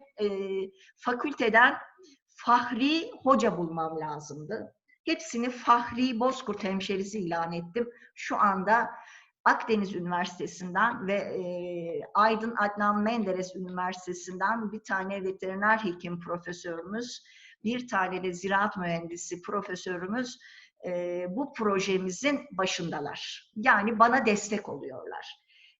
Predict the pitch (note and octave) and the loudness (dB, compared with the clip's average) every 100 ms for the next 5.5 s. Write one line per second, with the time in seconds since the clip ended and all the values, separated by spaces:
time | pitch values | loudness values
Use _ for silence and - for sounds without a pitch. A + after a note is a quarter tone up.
0 | - _ G#3 G#3+ A#3 A#3+ C4+ - F3+ D#3+ | -20 _ 0 4 4 4 4 2 -2 -2
1 | D3+ D#3+ - D#3+ - D3+ - D3+ - - | -2 -4 -6 -6 -6 -10 -8 -8 -6 -6
2 | C#3+ D3+ F3+ G3 D4+ C#4 B3 A3+ A#3+ A#3 | -4 -4 -2 0 2 2 0 0 0 4
3 | A3+ A3 A3 C4 G3 F3+ F3 E3+ E3+ D#3+ | 6 6 6 2 2 -2 -4 -4 -4 -6
4 | - D#3 D#3+ G3 C4+ - A#3 A3 A3+ A3+ | -6 -6 -4 -2 -4 0 0 2 -2 -2
5 | - F#3 F3+ F#3 | -2 -2 0 -2